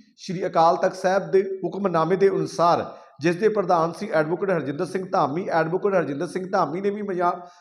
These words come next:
ਮੈਦਾਨ ਛੱਡ ਦਿੱਤਾ ਹੈ। ਕਿਰਪਾਲ ਸਿੰਘ ਬਲਡੂੰਗਰ ਹੁਣਾਂ ਨੇ ਵੀ ਮੈਦਾਨ ਛੱਡ ਦਿੱਤਾ ਹੈ। ਲੇਕਿਨ ਪੰਜ ਸ਼੍ਰੋਮਣੀ ਅਕਾਲੀ ਦਲ ਦੇ ਉਹ ਮੈਂਬਰ ਜਿਹੜੇ ਉਸ ਕਮੇਟੀ ਦੇ ਵਿੱਚ ਨੇ, ਉਹ ਹਾਲੇ ਵੀ ਇੱਕ ਥਾਪੜ ਕੇ ਵਿਰੋਧ ਕਰ ਰਹੇ ਨੇ। ਜਿਹੜੀ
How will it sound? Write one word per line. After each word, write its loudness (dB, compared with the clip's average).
ਮੈਦਾਨ 4
ਛੱਡ 0
ਦਿੱਤਾ 2
ਹੈ। 0
ਕਿਰਪਾਲ 4
ਸਿੰਘ -4
ਬਲਡੂੰਗਰ 4
ਹੁਣਾਂ 2
ਨੇ 4
ਵੀ -2
ਮੈਦਾਨ 4
ਛੱਡ 0
ਦਿੱਤਾ 4
ਹੈ। 0
ਲੇਕਿਨ 4
ਪੰਜ 2
ਸ਼੍ਰੋਮਣੀ 0
ਅਕਾਲੀ 2
ਦਲ 4
ਦੇ 6
ਉਹ 4
ਮੈਂਬਰ 2
ਜਿਹੜੇ 4
ਉਸ 4
ਕਮੇਟੀ -2
ਦੇ 4
ਵਿੱਚ 2
ਨੇ, 0
ਉਹ 2
ਹਾਲੇ 6
ਵੀ -4
ਇੱਕ 2
ਥਾਪੜ 0
ਕੇ 4
ਵਿਰੋਧ 2
ਕਰ 4
ਰਹੇ 6
ਨੇ। 2
ਜਿਹੜੀ 2